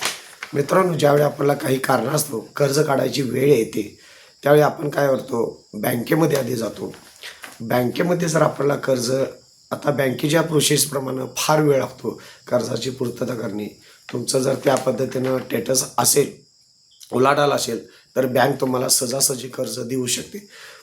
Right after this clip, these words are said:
परंतु समजा बँकेमधनं सर्वसामान्य शेतकऱ्यांची परिस्थिती जर मित्रांनो पाहिली सा, तर बँकेमध्ये कर्ज मिळत नाहीत. कारण काय होतं, सरासरी बँकेचा बोजा हा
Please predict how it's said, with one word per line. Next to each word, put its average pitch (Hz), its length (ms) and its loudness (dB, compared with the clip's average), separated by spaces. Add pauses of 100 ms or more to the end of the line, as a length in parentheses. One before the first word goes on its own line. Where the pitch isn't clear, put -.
(120)
परंतु 151 380 4
समजा 135 420 -2
बँकेमधनं 151 800 2 (360)
सर्वसामान्य 143 600 2
शेतकऱ्यांची 135 500 -2
परिस्थिती 123 480 -2
जर 127 160 -4
मित्रांनो 127 440 -2
पाहिली 110 360 -4
सा, - 140 -4 (640)
तर 131 220 4
बँकेमध्ये 117 800 0
कर्ज 117 360 -4
मिळत 131 380 0
नाहीत. 117 200 -4 (140)
कारण 123 240 -4
काय 131 220 2
होतं, 123 380 0 (720)
सरासरी 127 840 -2 (1000)
बँकेचा 131 520 2
बोजा 135 340 -4
हा 127 240 -2